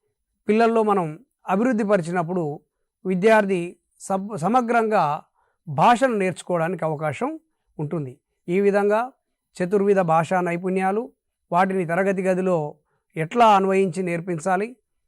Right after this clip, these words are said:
అదేవిధంగా భాష, ఆ, నేర్పడంలో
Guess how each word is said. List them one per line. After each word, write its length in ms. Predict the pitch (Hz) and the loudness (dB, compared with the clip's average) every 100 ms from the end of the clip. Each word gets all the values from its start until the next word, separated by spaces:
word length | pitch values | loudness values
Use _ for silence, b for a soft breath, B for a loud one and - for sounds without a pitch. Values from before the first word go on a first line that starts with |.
| _ _ - | _ _ -8
అదేవిధంగా 680 | 180 185 185 185 175 151 143 - - 170 | -2 0 0 0 0 -2 -4 -12 -16 -6
భాష, 380 | 147 185 139 190 160 143 - _ _ _ _ _ 175 | 0 2 2 2 2 -2 -8 _ _ _ _ _ -10
ఆ, 140 | 156 | -6
నేర్పడంలో 840 | 151 208 220 214 214 202 160 170 | -2 -2 0 0 2 0 0 -6